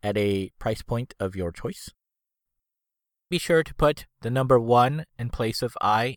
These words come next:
anytime you type rabbit. Rabbit's Ramblings is copyright Eric Stryker, using a Creative Commons Attribution Non-Derivatives License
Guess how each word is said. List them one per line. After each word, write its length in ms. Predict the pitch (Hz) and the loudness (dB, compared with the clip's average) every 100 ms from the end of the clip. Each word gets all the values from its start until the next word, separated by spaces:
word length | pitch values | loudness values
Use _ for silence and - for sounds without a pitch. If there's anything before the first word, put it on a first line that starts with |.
| - | -10
anytime 460 | 110 - 117 113 | -10 -6 -4 -4
you 100 | 107 | -6
type 340 | - - 104 - - | -6 -2 -2 -4 -8
rabbit. 400 | 95 87 - - - _ _ _ _ _ _ _ _ _ _ _ _ _ _ | -4 -4 -6 -18 -20 _ _ _ _ _ _ _ _ _ _ _ _ _ _
Rabbit's 320 | 107 110 - | 4 4 4
Ramblings 480 | 120 107 101 104 101 | 6 6 8 6 4
is 120 | - | -2
copyright 580 | - 110 104 101 95 98 | 0 2 4 4 4 2
Eric 240 | - 98 - | 0 -2 -2
Stryker, 460 | - 104 - 165 - - - _ _ - | 0 0 2 -4 -6 -18 -20 _ _ -4
using 280 | 113 110 113 | -2 2 2
a 60 | |
Creative 540 | 98 - 107 117 117 - | 0 0 2 2 0 -4
Commons 640 | - 107 110 110 107 - - _ _ _ _ | 0 2 2 0 -2 -8 -18 _ _ _ _
Attribution 760 | 104 - 113 110 110 - 104 101 - | -4 -2 -2 2 0 2 0 0 -2
Non-Derivatives 1080 | 92 98 101 107 101 95 98 101 95 90 - | 2 4 6 4 4 4 4 2 0 0 -2
License 560 | 90 101 - 120 - | 0 2 2 -2 -4